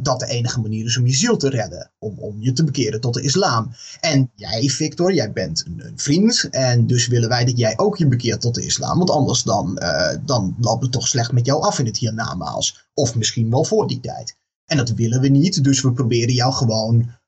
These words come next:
ook erbij te betrekken. En dan is het probleem toch opgelost." Dan zeg ik, "Ja, maar wat als ik mij nou niet wil bekeren?" "Ja, maar op, jij bent een verstandige man. Op termijn doe jij dat wel, Victor." En ik zeg, "Nou, stel nou dat ik dat niet doe." "Nou, dan, eh, als je dan doodgaat, nou, dan, dan, dan ga je eeuwig lijden.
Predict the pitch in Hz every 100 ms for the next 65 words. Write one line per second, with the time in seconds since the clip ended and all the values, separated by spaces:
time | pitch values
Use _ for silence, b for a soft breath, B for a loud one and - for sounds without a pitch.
0 | _ 185 226 185 131 117 113 92 - 107
1 | - 120 185 156 135 135 143 139 233 -
2 | - - - - _ _ _ 156 135 147
3 | - 135 147 147 127 139 127 113 113 117
4 | 127 196 220 135 127 87 71 - - 120
5 | 143 143 143 156 - - 127 127 139 131
6 | - 147 151 139 143 185 135 110 - 107
7 | 107 117 131 226 233 139 117 110 101 -
8 | 110 - - - 156 175 214 226 - 214
9 | 202 190 185 180 185 226 185 - - 139
10 | _ _ _ _ _ _ - 202 113 117
11 | 110 104 107 107 110 101 - - - 117
12 | - 110 104 147 165 104 117 160 120 113
13 | 117 101 113 - 113 - - 123 139 143
14 | 123 - -